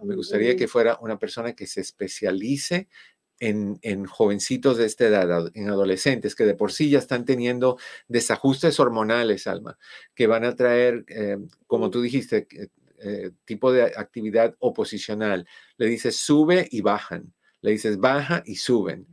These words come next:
Speaker 1: O sea, ese tipo de cosas. Pero eso también sucede cuando hay depresión y eso también sucede, sucede cuando hay A D H D. Entonces, si tienes, ¿el niño tiene seguro?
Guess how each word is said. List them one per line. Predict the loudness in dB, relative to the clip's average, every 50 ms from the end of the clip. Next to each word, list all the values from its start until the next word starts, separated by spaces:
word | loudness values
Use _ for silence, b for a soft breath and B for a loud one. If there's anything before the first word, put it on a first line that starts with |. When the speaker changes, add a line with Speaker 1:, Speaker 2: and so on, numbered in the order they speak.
| b b b b b b b
Speaker 1:
O | -10
sea, | -6 -4 -4 -4 -2
ese | -4 -4 -4 -4 -6
tipo | -6 -4 0 2 2
de | 2 2
cosas. | 0 -4 -4 -6 -6
Pero | -4 -2 -2
eso | -2 -2 -6 -8
también | -8 -8 -6 -6 -4 -4 -2 -2 -4
sucede | -4 -6 -8 -8 -4 0 2 2 2 2 0
cuando | -2 -4 -6 -6 -6
hay | -6
depresión | -6 -8 -10 -10 -12 -10 -8 -6 -8 -8 -8 -10
y | -8 -6 -6
eso | -6 -6 -6 -10
también | -8 -8 -8 -4 -2 -2 -2 -2
sucede, | -4 -6 -8 -6 -2 0 0 -2 -2 -6 -12
sucede | -10 -8 -6 0 0 2 2 0
cuando | -2 -4 -6 -4 -2 -2
hay | 0 0 0 -2
A | -4
D | -4 -4 -6
H | -6 -8 -10 -12 -12
D. | -12 -12 _ B B B B B B B
Entonces, | B -4 -4 0 0 0 -2 -2 b b b b
si | -8 -6 -6
tienes, | -2 0 2 4 4 2 2
¿el | 2 0 0 0 0 0
niño | 0 2 2 2 2
tiene | 2 0 0 2
seguro? | 2 2 4 4 4 2 0 -2